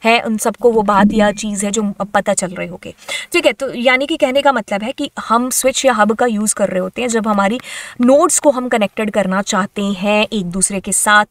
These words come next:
में। तो इसमें आगे example आते हैं हमारे पास में active hub और passive hub। एक-, active hub हमारा बिल्कुल क्या है, हम repeater की बात कर रहे हैं यहाँ पर, किसके बारे में रिपीटर की। Active hub are smarter hub,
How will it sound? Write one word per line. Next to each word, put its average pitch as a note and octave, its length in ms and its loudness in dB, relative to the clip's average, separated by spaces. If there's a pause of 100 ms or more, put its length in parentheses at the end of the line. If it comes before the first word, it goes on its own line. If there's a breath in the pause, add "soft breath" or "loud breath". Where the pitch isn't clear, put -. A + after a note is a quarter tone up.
(100)
में। G#3 420 -2 (400 loud breath)
तो D#4+ 200 6
इसमें E4+ 300 -2
आगे C#4 200 0
example A3+ 480 -2
आते G3+ 220 -2
हैं A3 60 -4
हमारे G#3+ 180 0
पास G3 280 -4
में B3 140 -4
active B3 400 2
hub A3+ 220 0
और A3 80 0
passive F#3 440 -4
hub। F3+ 100 -6 (120)
एक-, C#4 260 -2
active D#4 400 -2
hub C#4 120 2
हमारा B3 300 4
बिल्कुल C#4 420 -2
क्या A#3 200 2
है, A3 180 -4 (380 loud breath)
हम C#4+ 140 2
repeater C#4+ 360 2
की C4 140 -4
बात G3+ 240 0
कर F#3+ 140 -2
रहे F3+ 140 -2
हैं F#3 80 -4
यहाँ F#3+ 160 -4
पर, G3+ 160 -2
किसके B3 300 2
बारे B3 220 2
में D4 100 -2
रिपीटर A3 380 -2
की। - 200 -14
Active C#4+ 340 -2
hub B3+ 160 0 (100)
are G3+ 320 2
smarter A#3 480 2
hub, G3+ 220 -2